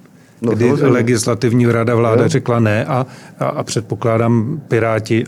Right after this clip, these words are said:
Speaker 2: a všichni ostatní politici zjevně řekli
Speaker 1: No,
Speaker 2: ano?
Speaker 1: je to samozřejmě jako problém. Pere se to ve vás, samozřejmě. To je jako,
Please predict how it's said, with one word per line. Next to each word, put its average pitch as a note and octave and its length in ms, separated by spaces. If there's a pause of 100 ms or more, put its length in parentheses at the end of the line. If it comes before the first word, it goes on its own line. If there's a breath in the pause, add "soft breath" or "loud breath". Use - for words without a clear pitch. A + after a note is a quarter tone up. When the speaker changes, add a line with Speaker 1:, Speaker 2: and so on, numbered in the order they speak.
(320)
Speaker 2:
a A#2+ 80
všichni A#2 340
ostatní G#2+ 380
politici A2 600 (560 loud breath)
zjevně A#2 380
řekli A#2+ 240
Speaker 1:
No, C3+ 60
Speaker 2:
ano? - 160
Speaker 1:
je - 80
to A#3 220
samozřejmě E3+ 540
jako C#3+ 180
problém. C3+ 340
Pere C#3+ 180
se A3 120
to G#3+ 120
ve F#3+ 60
vás, D3 260
samozřejmě. C#3+ 580
To G#2+ 240
je G2+ 100
jako, G#2+ 340